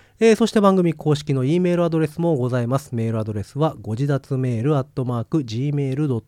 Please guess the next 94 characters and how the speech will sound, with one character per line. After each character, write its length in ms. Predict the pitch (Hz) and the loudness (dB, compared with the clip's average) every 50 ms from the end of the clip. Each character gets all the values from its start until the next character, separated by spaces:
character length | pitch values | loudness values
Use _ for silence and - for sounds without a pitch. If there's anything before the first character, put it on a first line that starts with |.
| _ | _
ト 100 | - 101 | -10 -10
コ 160 | 92 - 120 117 | -6 -4 -2 -2
ム、 160 | 110 104 - _ _ _ _ _ _ | -2 -4 -8 _ _ _ _ _ _
ご 120 | 107 113 120 | -4 -2 -2
自 120 | 110 110 | -2 -2
立 260 | 101 98 - - - | -4 -4 -6 -8 -10
メ 200 | 95 92 87 85 | -8 -8 -6 -6
ー 40 | 101 | -2
ル 120 | 139 156 | -2 0
ア 60 | 147 131 | 0 -2
ッ 20 | |
ト 180 | 147 _ 123 113 | -2 _ -4 -2
マ 140 | 113 107 | -2 -2
ー 40 | 101 | -4
ク 200 | - - 170 147 | -2 -2 -2 -2
ジ 240 | 110 101 120 131 143 | -2 -4 -4 -4 -4
ー 40 | 139 | -4
メ 160 | 135 123 120 | -4 -4 -2
ー 40 | 139 | -2
ル 120 | 165 156 | -2 -2
ド 120 | 117 101 98 | -4 -6 -8
ッ 60 | - _ | -8 _
ト 100 | - 87 | -12 -12
コ 180 | 80 _ - 90 | -12 _ -10 -10
ム 160 | 87 82 78 | -10 -10 -12
で 160 | 69 - - - | -14 -16 -18 -16
ご 160 | - - 82 | -16 -16 -12
ざ 120 | 78 82 | -8 -6
い 80 | 98 104 | -4 -4
ま 100 | 107 104 | -4 -6
す。 140 | - - _ _ _ - _ _ _ _ _ | -6 -10 _ _ _ -20 _ _ _ _ _
ス 140 | _ - - | _ -6 2
ペ 100 | - 214 | 2 4
ル 80 | 208 185 | 6 4
は、 180 | 160 - - - _ | 2 2 -2 -8 _
ジ 400 | 139 123 143 180 196 170 131 - _ | -6 -4 -2 0 0 -2 -2 -4 _
ー 60 | - 131 | 0 2
オ 200 | 135 127 110 101 | 2 2 0 -4
ー 40 | - - | -8 -8
ジ 140 | 107 117 | -2 -2
ェ 220 | 123 120 110 98 - | 0 0 0 -4 -6
ー 60 | - | -8
ア 100 | 90 95 | -8 -8
イ 140 | 90 82 - _ _ _ | -8 -10 -12 _ _ _
デ 100 | - 107 | -10 -10
ィ 20 | |
ー 200 | 87 78 87 - _ _ | -10 -10 -14 -16 _ _
エ 80 | - 113 107 95 | -6 -6 -6 -6
ー 60 | - _ _ _ | -8 _ _ _
テ 100 | - 143 | -6 -4
ィ 200 | 131 113 - - | -4 -4 -6 -10
ー 40 | _ _ | _ _
エ 80 | 139 | -8
ス 260 | 131 - _ 127 113 | -8 -8 _ -8 -6
ユ 320 | 104 113 156 175 165 131 - | -2 0 0 0 0 0 -2
ー 80 | - 139 | -2 0
エ 60 | 143 | 0
ム 220 | 143 131 120 107 - | 0 0 -2 -4 -4
エ 320 | - 143 156 147 123 104 - | -2 0 0 0 0 -2 -6
ー 20 | - | -6
ア 140 | 131 139 135 | -4 -2 -2
イ 160 | 110 110 - _ | -4 -6 -8 _
エ 120 | 170 175 | -4 -2
ル 160 | 175 147 131 | -2 -2 -2
ア 20 | 143 | -4
ッ 20 | |
ト 180 | 147 - - 165 | -6 -4 -4 -2
マ 160 | 165 160 147 | -2 -2 -2
ー 20 | 143 | 0
ク 180 | 151 196 165 | 0 0 0
ジ 180 | 139 113 113 123 | 0 -2 -4 -4
ー 100 | 120 113 | -2 -2
メ 160 | 110 107 110 | -4 -4 -4
ー 20 | |
ル 100 | 127 170 | -4 -4
ド 120 | 165 131 110 | -4 -4 -6
ッ 40 | - _ | -6 _
ト 100 | - 85 | -14 -14
コ 200 | - - 87 87 | -10 -10 -12 -10
ム 100 | 90 90 | -12 -16
で 160 | - - - _ - | -18 -20 -20 _ -18
ご 120 | - 76 | -18 -16
ざ 100 | - - | -12 -10
い 60 | 107 101 | -10 -10
ま 100 | 98 - | -10 -12
す。 160 | - - - _ _ - - - - - - - _ _ | -14 -20 -20 _ _ -20 -20 -20 -20 -20 -20 -20 _ _
え 120 | - 226 | 4 4
ー、 20 | 233 | 6
そ 100 | 269 277 | 6 6
ん 40 | 277 | 6
な 80 | 277 | 8
わ 120 | 269 262 233 | 8 8 6
け 100 | 214 175 | 6 6
で、 240 | 147 135 113 98 | 6 4 2 0